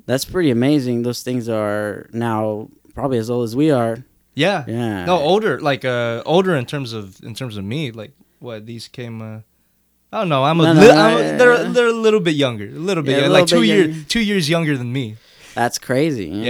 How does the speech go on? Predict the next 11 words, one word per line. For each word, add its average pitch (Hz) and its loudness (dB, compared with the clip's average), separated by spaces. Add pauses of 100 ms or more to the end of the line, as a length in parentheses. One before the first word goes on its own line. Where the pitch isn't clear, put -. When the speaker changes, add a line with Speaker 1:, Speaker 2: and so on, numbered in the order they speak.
(140)
Speaker 2:
Yeah. 95 -12
Speaker 1:
And 120 -6
they're 123 -2
in 127 -6
such - -6 (100)
excellent 127 -4
condition. 117 -6
That's - -16
pretty 107 -10
fucking - -16
cool. 117 -10